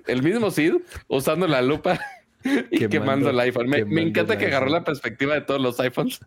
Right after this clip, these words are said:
Speaker 1: <laughs> para quemarle la pantalla.
Speaker 2: No,
Speaker 1: Y,
Speaker 2: ah.
Speaker 1: y, y de el primero le quitó la mancha. Entonces ahí
Speaker 2: Órale.
Speaker 1: usó, entonces
Speaker 2: E-,
Speaker 1: ahí
Speaker 2: ese
Speaker 1: quién
Speaker 2: sí
Speaker 1: sabe
Speaker 2: está,
Speaker 1: si
Speaker 2: ese sí
Speaker 1: usó
Speaker 2: está
Speaker 1: A I
Speaker 2: bien
Speaker 1: regenerativa.
Speaker 2: producido. Ese sí está bien <laughs> producido.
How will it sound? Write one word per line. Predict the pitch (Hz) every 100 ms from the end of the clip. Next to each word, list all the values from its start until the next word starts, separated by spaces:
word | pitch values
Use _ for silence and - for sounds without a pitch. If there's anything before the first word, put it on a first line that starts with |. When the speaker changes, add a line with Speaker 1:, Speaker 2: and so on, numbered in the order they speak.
| - -
Speaker 1:
<laughs> | - - -
para | -
quemarle | 330 320 349 349 339
la | 320
pantalla. | - 254 294 294 277
Speaker 2:
No, | 156 151 226 -
Speaker 1:
Y, | 143 151
Speaker 2:
ah. | 143 143 120
Speaker 1:
y, | 156 170 165 190
y |
de | 180 180
el | 185 175
primero | 175 175 214 269 262
le | 185 143
quitó | 156 143 190
la | 214
mancha. | 175 180 - 123 110 - -
Entonces | 117 143 226 185 147
ahí | 151 151
Speaker 2:
Órale. | 165
Speaker 1:
usó, | 151 147 151 262 - _ - 185 131
entonces | - 147
Speaker 2:
E-, | 165
Speaker 1:
ahí | 151
Speaker 2:
ese | 160
Speaker 1:
quién | 160
Speaker 2:
sí |
Speaker 1:
sabe | 156 156
Speaker 2:
está, | 143
Speaker 1:
si | 120
Speaker 2:
ese | 131
sí | 135
Speaker 1:
usó | 131
Speaker 2:
está | 135
Speaker 1:
A |
I | 139
Speaker 2:
bien | 139 147
Speaker 1:
regenerativa. | 139 117 101 98 113 110
Speaker 2:
producido. | - _ _ -
Ese | 107 117
sí | 113
está | - 107
bien | 107
<laughs> | 104
producido. | 104 101 95 - 107 95